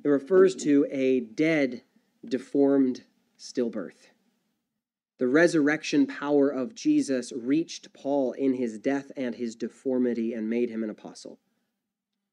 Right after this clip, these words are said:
And we see in, in this book and, and all of Paul's letters, really, we see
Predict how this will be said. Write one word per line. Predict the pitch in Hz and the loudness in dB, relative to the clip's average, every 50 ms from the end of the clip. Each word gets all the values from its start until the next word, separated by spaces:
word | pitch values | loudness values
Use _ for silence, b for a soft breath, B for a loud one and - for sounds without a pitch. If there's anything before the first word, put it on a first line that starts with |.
| _ _ _ _ _ | _ _ _ _ _
And | - 147 | 4 6
we | 165 175 | 6 6
see | 170 - 247 240 226 | 6 6 6 6 8
in, | 190 175 | 8 6
in | 190 175 151 143 | 4 4 2 4
this | 147 185 190 185 185 - - - | 6 6 4 4 2 -4 -12 -12
book | 170 127 165 165 160 - | -4 0 0 2 4 4
and, | 175 180 180 185 | 4 4 4 4
and | 185 160 151 143 135 139 | 4 4 2 2 2 0
all | 139 143 147 | 0 0 0
of | 131 | 0
Paul's | - 147 139 135 135 | 0 -2 -2 -2 0
letters, | 127 123 120 127 120 - | -2 -2 0 -2 -2 0
really, | 131 127 | 0 2
we | 135 139 139 | 4 4 4
see | 135 - 185 180 165 143 135 | 4 4 4 6 6 6 4